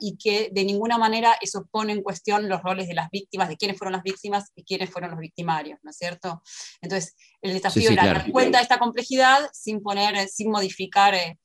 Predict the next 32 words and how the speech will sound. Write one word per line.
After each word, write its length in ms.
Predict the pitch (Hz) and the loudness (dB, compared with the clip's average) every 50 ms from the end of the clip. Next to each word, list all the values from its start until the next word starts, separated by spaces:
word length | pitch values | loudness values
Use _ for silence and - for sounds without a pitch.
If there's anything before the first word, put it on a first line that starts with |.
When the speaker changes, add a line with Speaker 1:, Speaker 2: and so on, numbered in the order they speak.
| _ _ _ - | _ _ _ -6
Speaker 1:
una 140 | 175 175 | -4 -4
lógica 260 | 175 190 - - 196 185 | -4 -4 -4 -4 -4 -2
fundamental 520 | - 202 208 214 220 226 226 269 277 - | -2 -2 -2 -2 -2 0 0 0 -2 -2
que 200 | - 156 160 180 202 | -4 -4 -2 -2 -2
es 140 | 202 - - | -4 -6 -8
la 100 | 190 170 | -4 -4
relación 320 | 160 170 165 160 - 196 185 | -4 -4 -4 -6 -6 -6 -6
entre 160 | 180 170 170 | -6 -6 -8
víctima 260 | 170 170 - 175 170 | -8 -10 -12 -10 -10
y 40 | 160 | -8
victimario, 540 | 156 147 - 165 156 147 139 135 131 139 - - | -10 -10 -10 -10 -8 -8 -8 -10 -10 -14 -18 -18
¿no? 160 | 165 190 _ _ _ _ _ _ _ _ _ _ - | -18 -20 _ _ _ _ _ _ _ _ _ _ -4
Speaker 2:
Ujú. 300 | 104 107 113 120 127 - 120 - _ - | 0 0 0 0 -2 -4 -8 -16 _ -8
Y 60 | 110 | -2
yendo 280 | 104 - 131 139 139 127 | 0 4 4 6 6 6
a 60 | 123 | 6
esto 180 | 123 127 - 113 | 4 4 2 4
que 80 | 110 110 | 4 6
decíamos 460 | 107 101 - - 110 120 113 110 95 | 4 4 4 2 2 4 4 4 4
de 100 | 92 90 | 4 4
la 100 | 90 87 | 2 2
resistencia, 840 | - 92 90 - 95 87 - - 113 113 123 117 - 123 117 113 113 | 0 0 -2 -4 -4 -4 0 2 2 2 2 2 2 2 2 2 2
¿qué, 200 | - 95 92 92 | 0 -2 -2 -2
qué 120 | - 98 92 | -2 -4 -2
pudieron 340 | - 95 98 95 92 92 82 | 2 2 2 4 4 2 0
rescatar 420 | - 87 - - 82 - 95 92 87 | 0 -4 -4 -4 -4 0 0 0 0
ustedes 360 | 85 - - 98 95 92 87 | 0 0 2 2 4 2 2
de 80 | 82 78 | 0 -2
las 240 | 78 73 - - - | -2 -2 -4 -6 -10
acciones 400 | - - - 110 101 95 95 87 | -10 -4 0 2 4 4 4 2
de 80 | 80 - | 0 0
resistencia 800 | - 78 - - 76 - - - 87 80 78 - 76 73 - | -2 -6 -8 -8 -12 -8 -2 0 0 0 -2 -4 -6 -6 -6